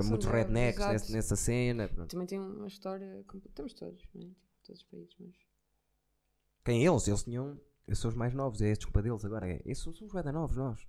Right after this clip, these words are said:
Speaker 2: ainda temos de direito a fazer asneira.
Speaker 1: Pois, é, ainda estão,
Speaker 2: Vocês
Speaker 1: ainda estão
Speaker 2: é que
Speaker 1: nos dezoito anos, não é? Tipo, até aos dezoito vale tudo. É um
Speaker 2: Mas eles
Speaker 1: bocado.
Speaker 2: têm uma força do caraças mesmo assim. Que país do caraças, vá.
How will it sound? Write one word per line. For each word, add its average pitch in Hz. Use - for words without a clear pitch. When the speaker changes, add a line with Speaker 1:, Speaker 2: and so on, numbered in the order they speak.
Speaker 2:
ainda 120
temos 120
de 120
direito 113
a 107
fazer 107
asneira. 107
Speaker 1:
Pois, 233
é, 170
ainda 185
estão, 233
Speaker 2:
Vocês -
Speaker 1:
ainda 214
estão 247
Speaker 2:
é 247
que 240
Speaker 1:
nos 233
dezoito 226
anos, 196
não 180
é? 185
Tipo, 185
até 185
aos 214
dezoito 214
vale 214
tudo. 208
É -
um -
Speaker 2:
Mas 104
eles 92
Speaker 1:
bocado. -
Speaker 2:
têm 92
uma 92
força 85
do 85
caraças 78
mesmo 85
assim. 87
Que -
país 90
do 90
caraças, 98
vá. -